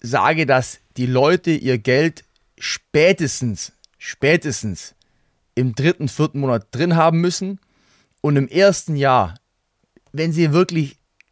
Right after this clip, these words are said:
nicht gut sind, mindestens mal, wenn sie es halbmäßig machen, nebenbei zwanzig, dreißigtausend Euro verdienen müssen.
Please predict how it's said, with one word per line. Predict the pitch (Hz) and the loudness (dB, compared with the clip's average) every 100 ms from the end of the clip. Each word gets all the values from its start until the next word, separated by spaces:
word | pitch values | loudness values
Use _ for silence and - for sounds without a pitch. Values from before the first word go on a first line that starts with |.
| _ _ - | _ _ -4
nicht | 147 190 - | 2 2 0
gut | 165 180 | -2 0
sind, | - 101 80 _ _ _ _ _ - | -2 -8 -8 _ _ _ _ _ -8
mindestens | 123 170 208 190 - 170 147 | 0 2 2 0 -2 -4 0
mal, | 156 147 - _ _ _ - | 2 2 -2 _ _ _ -6
wenn | 139 | -4
sie | 139 | -4
es | 123 120 - | -6 -8 -6
halbmäßig | 156 190 202 147 147 165 - 123 | 2 2 2 0 -2 -2 -2 -2
machen, | 127 123 143 143 | -2 0 -2 -4
nebenbei | 127 143 147 127 123 | -2 -2 0 0 0
zwanzig, | - 120 147 139 | -2 -4 -4 -4
dreißigtausend | 127 120 120 117 110 120 107 | -4 -2 -4 -4 -2 -2 -2
Euro | 110 120 113 - _ _ _ | -2 0 -2 -8 _ _ _
verdienen | - 120 120 110 | -10 -4 -2 -2
müssen. | 92 - - | -4 -8 -14